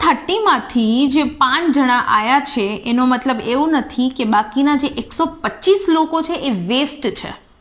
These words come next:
એ waste નથી. તમારે પાછું અગર જો એ માર્કેટમાં ફરી એક વખત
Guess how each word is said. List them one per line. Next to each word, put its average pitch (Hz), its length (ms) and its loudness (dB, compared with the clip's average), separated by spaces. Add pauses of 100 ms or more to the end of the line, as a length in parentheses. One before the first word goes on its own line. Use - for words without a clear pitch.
(600)
એ 294 120 0
waste 294 440 0
નથી. 277 340 -2 (800)
તમારે 302 340 4
પાછું 349 760 2
અગર 247 260 2
જો 269 600 2
એ 262 80 4
માર્કેટમાં 262 680 2
ફરી 262 420 0
એક 262 100 -4
વખત 247 300 0